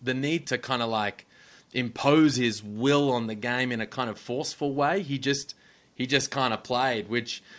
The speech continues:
I think sometimes, you know, you get late in the season and guys have a chance to win the scoring title. They have a chance to add an M V P to their trophy cabinet. And all of a sudden, the way they go about the game starts to change a little bit, whereas that didn't happen with Creek yesterday.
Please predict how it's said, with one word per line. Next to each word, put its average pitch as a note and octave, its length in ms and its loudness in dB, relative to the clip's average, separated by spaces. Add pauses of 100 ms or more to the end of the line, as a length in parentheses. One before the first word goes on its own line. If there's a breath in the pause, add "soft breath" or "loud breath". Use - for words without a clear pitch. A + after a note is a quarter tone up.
(140 loud breath)
I - 80 -6
think F#3+ 220 -2
sometimes, D#3+ 580 0
you C#3 60 -2
know, C#3 60 0
you B2+ 100 0
get B2 160 0
late C3+ 180 2
in B2+ 120 0
the A2+ 60 -2
season B2 360 0
and A2 120 -4
guys A#2+ 260 2
have C3 120 0
a A2+ 40 -4
chance B2 360 -2
to D#3+ 100 -2
win D#3 180 0
the D#3 80 -2
scoring B2 420 0
title. A2+ 480 -2 (260 soft breath)
They B2+ 120 2
have A#2 100 0
a A2+ 60 -6
chance C#3 420 -2
to C3+ 120 -2
add B2+ 120 6
an A#2+ 100 2
M A#2 140 -2
V A2 160 -2
P A#2+ 180 -4
to A#2 80 -2
their G#2+ 140 -2
trophy A#2 360 -4
cabinet. G#2 400 -2 (280 loud breath)
And A2+ 80 -6
all C#3 80 0
of D#3+ 40 -4
a E3+ 60 -2
sudden, D3+ 280 -2
the C3 60 -2
way B2+ 140 -2
they A#2+ 160 -4
go A#2 160 -2
about A2 280 -4
the G2+ 60 -10
game C#3 340 -4
starts A2+ 360 -4
to G2+ 120 -10
change C3 340 -6
a A#2+ 60 -4
little G#2 200 -4
bit, F#2 240 -6
whereas G#2+ 440 -4 (260 soft breath)
that B2+ 160 -4
didn't D3 160 0
happen A#2+ 300 -4
with G#2 160 -6
Creek G#2 280 -6
yesterday. - 440 -12